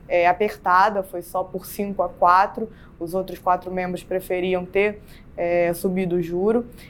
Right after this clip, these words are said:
Eles mantiveram a possibilidade de voltar a subir, mas, assim, não,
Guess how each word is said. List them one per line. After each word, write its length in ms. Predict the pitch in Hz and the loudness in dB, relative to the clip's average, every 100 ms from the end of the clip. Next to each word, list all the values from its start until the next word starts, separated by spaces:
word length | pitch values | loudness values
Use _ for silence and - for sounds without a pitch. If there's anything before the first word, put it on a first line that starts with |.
| - | -2
Eles 200 | 208 214 | 0 4
mantiveram 560 | 226 233 226 247 269 269 | 4 2 0 2 2 2
a 20 | |
possibilidade 680 | 247 226 208 208 196 196 190 | -2 -4 -4 2 4 2 0
de 60 | |
voltar 420 | 190 196 196 185 | -6 -4 2 2
a 40 | 190 | 2
subir, 560 | - 226 214 220 262 269 - - - | -2 -8 -6 -4 -6 -6 -16 -20 -16
mas, 540 | 214 220 226 240 269 - | 2 4 6 4 0 -2
assim, 320 | 262 233 220 | -4 -4 -4
não, 200 | 240 | -4